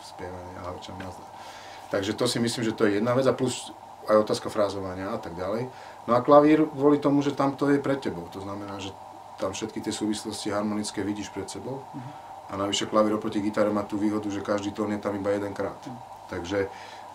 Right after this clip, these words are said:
Speaker 1: ce-, ak chce niekto pochopiť harmóniu a aranžovať a tieto, a, a súvislosti kontrapunktické, tak, tak ten klavír je nevyhnutný. A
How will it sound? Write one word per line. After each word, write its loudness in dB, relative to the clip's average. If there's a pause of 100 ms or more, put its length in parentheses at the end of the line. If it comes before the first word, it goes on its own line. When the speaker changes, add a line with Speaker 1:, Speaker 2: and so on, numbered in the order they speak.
(180)
Speaker 1:
ce-, 0 (240)
ak 4
chce -2
niekto 0
pochopiť 0
harmóniu -4
a -2
aranžovať -2
a -8
tieto, -10
a, -12 (160)
a -12
súvislosti -8
kontrapunktické, -8
tak, -8
tak -8
ten -4
klavír 0
je 0
nevyhnutný. -2
A -12